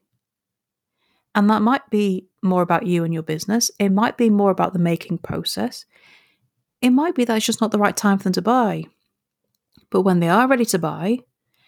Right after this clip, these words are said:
they need you to make it easy for them. So don't be afraid to put a link, because you never know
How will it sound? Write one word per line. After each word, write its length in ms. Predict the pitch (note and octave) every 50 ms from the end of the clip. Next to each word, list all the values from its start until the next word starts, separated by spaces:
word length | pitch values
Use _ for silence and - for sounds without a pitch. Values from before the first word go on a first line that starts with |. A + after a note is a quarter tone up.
| _ _ _ _ -
they 140 | A#3+ B3+ C4
need 200 | A#3 G#3+ G3 G3
you 80 | G#3+
to 140 | G3+ - G3+
make 140 | E3+ E3 -
it 80 | E3+ F#3+
easy 240 | A#3 C4 B3 A3
for 260 | G#3 - - D#3 D#3 D#3
them. 240 | - D#3 E3 - _ _ _ _ _ _ _ _ _ _ _ _ _ _ _ _ _ _ _ _ _ _ _ B2 A#2 _ _ _ _ _ _ _ _ _ _ _ _ _ _ _ _ _ _ _ _ _ _ _ _ _ _ _ _ _ _ -
So 120 | - A3
don't 220 | A3 C4 D4 E4
be 100 | - E4
afraid 720 | D4+ C#4 - - - B3 B3 B3 G#3+ F#3 F3 F3+ F#3 F#3+ - _ _ -
to 80 | -
put 200 | - - A3+ G#3
a 60 | G#3+
link, 480 | G#3+ G#3 G#3 F#3 E3+ - - - - _ _ _ _
because 480 | - G#3+ - - B3 B3 A3+ - - - _ _ -
you 140 | A3+ A#3 A#3
never 260 | A#3+ C4+ C#4 C#4 D4+
know 480 | C#4+ C#4 C4 A#3+ G#3+ F#3+ F#3 F3+ F#3+